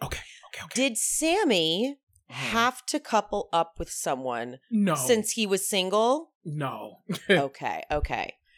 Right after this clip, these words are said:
Speaker 2: So he could have been like, "I'm gonna stay and hold out for Jess"?
Speaker 1: Mm-hmm.
Speaker 2: Okay.
Speaker 1: Now, I will say,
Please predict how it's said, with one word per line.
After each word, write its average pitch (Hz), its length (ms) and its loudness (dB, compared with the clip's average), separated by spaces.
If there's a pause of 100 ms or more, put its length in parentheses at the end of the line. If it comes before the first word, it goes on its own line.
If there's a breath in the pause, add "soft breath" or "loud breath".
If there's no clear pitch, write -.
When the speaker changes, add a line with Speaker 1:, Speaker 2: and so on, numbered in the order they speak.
(140)
Speaker 2:
So 233 160 4
he 254 200 -2
could 262 240 4
have 196 140 2
been 180 180 4
like, 156 380 2
"I'm 180 160 8
gonna 202 160 -2
stay 175 480 6
and 160 120 6
hold 165 240 2
out 147 240 4
for 151 80 -4
Jess"? 147 640 0 (180)
Speaker 1:
Mm-hmm. 131 540 -8 (320)
Speaker 2:
Okay. 117 880 -2
Speaker 1:
Now, 190 140 8
I 185 120 10
will 214 320 8
say, 156 420 4